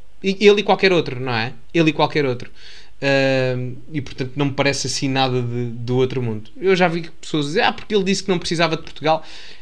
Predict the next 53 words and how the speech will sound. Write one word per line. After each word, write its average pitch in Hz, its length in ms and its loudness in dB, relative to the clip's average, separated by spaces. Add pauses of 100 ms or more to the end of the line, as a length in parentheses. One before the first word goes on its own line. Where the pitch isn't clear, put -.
(220)
Empresa-, 190 480 4
em, 196 180 4
em 190 40 8
termos 214 280 2
comerciais 156 480 2
não, 160 220 0 (100)
não 156 120 -2
precisa. 147 760 -4
Eu, 165 500 0
e 160 220 0
depois 165 280 0
até 165 140 -2
é 170 100 4
hipócrita, 147 540 2
porque 151 260 -4
as 151 40 -8
pessoas 170 200 0
dizem, 190 180 2
"Ah, 285 80 4
Portugal 254 320 2
é 262 40 8
um 240 40 8
mercado 226 360 2
muito 220 200 2
pequeno." 127 400 0 (260)
E 156 60 -6
depois 196 180 2
quando 202 200 2
temos 208 220 4
empresas 190 460 6
a 156 80 2
se 175 140 0
ingrar 165 220 4
lá 160 200 4
fora, 202 360 4
a 185 40 2
ter 165 160 0
sucesso 170 380 -2
lá 170 100 6
fora, 190 300 2
e 190 60 6
dizem, 156 260 0
"Nós 147 160 2
não 151 80 2
precisamos 143 320 0
de 127 60 2
um - 20 -2
mercado 131 300 0
pequeno 143 240 -2
como 147 200 0
o 143 60 0
de 143 60 -8
Portugal", 185 440 2